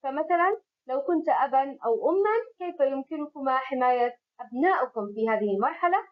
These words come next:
ستكون فكرة ووجهة نظر، وهو المفهوم ذو الصلة، وستعبر عن وجهة نظرك من خلال الإجابة عن هذا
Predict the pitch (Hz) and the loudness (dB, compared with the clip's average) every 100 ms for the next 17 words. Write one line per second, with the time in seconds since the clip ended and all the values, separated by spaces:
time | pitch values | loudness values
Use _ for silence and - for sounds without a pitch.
0 | _ _ _ 370 370 370 320 254 262 349 | _ _ _ -12 -4 0 2 0 0 -6
1 | 370 349 349 311 240 330 294 233 247 247 | 0 2 2 2 0 -2 -4 -6 -4 -2
2 | 277 392 453 240 220 208 220 220 - 277 | 0 0 0 -2 0 -2 -2 -6 -2 -2
3 | 175 - _ _ 196 233 226 302 320 381 | -2 -8 _ _ -8 -8 -4 0 2 0
4 | 370 _ _ - 381 415 403 403 359 359 | -2 _ _ -6 -2 0 0 0 0 0
5 | 277 339 320 269 311 302 302 320 320 320 | 0 2 2 0 -2 -2 -4 -2 -2 -2
6 | 302 294 277 269 285 294 285 269 254 240 | 0 2 2 0 -4 -4 0 2 2 0
7 | 233 254 247 240 233 214 220 214 214 208 | 0 2 2 2 2 2 -2 -2 -2 0
8 | 208 202 | 2 2